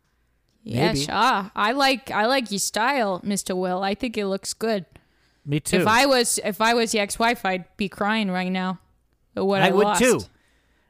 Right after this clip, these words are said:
Speaker 2: If
Speaker 1: Yeah.
Speaker 2: I, uh, wear, wearing a robe over a suit, that's like a Hugh Hefner move.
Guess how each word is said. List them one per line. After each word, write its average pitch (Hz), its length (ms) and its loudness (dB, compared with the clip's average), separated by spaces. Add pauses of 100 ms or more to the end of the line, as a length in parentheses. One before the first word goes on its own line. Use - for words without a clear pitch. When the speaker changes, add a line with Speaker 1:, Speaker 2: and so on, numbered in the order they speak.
Speaker 2:
If 151 100 -2
Speaker 1:
Yeah. 190 240 0
Speaker 2:
I, - 40 -2
uh, 151 200 0
wear, 175 300 2
wearing 226 300 0
a 175 100 0
robe 147 440 2
over 139 260 0
a 131 60 0
suit, 165 380 -2
that's 196 180 -4
like - 160 -6
a 151 80 0
Hugh 165 540 -2
Hefner 123 520 -4
move. 98 460 -10